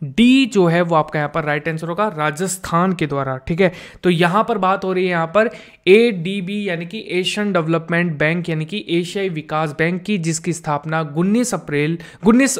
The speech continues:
दिसंबर उन्नीस सौ छियासठ को हुई थी। इसका मुख्यालय आपको मनीला फिलीपींस में देखने को मिलेंगे और अस-, अध्यक्ष जो है वो है मत्सात्सुगु असाकावा। ये चीज़ आपको यहाँ पर याद रखनी है।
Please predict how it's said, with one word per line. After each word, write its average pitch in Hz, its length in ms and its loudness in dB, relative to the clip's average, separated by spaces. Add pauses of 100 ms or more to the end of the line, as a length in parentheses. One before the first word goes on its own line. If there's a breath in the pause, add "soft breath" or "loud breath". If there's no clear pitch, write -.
दिसंबर 196 600 0
उन्नीस 185 320 0
सौ 202 140 0
छियासठ 185 420 -2
को 180 260 2
हुई 160 220 2
थी। 196 220 0 (280 loud breath)
इसका 190 280 4
मुख्यालय 175 500 2
आपको 175 380 2 (240 loud breath)
मनीला 190 460 0
फिलीपींस 190 580 -6
में 208 100 -6
देखने 196 260 -6
को 196 60 -6
मिलेंगे 190 320 -6
और 180 220 -6
अस-, 165 400 -8 (120)
अध्यक्ष 196 460 2
जो 180 100 6
है 170 160 6
वो 165 160 4
है 190 180 6 (380 loud breath)
मत्सात्सुगु 185 760 2
असाकावा। 156 680 0
ये 156 240 2
चीज़ 180 240 0
आपको 165 200 0
यहाँ 151 160 0
पर 196 180 2
याद 143 300 -2
रखनी 143 280 -8
है। 139 240 -10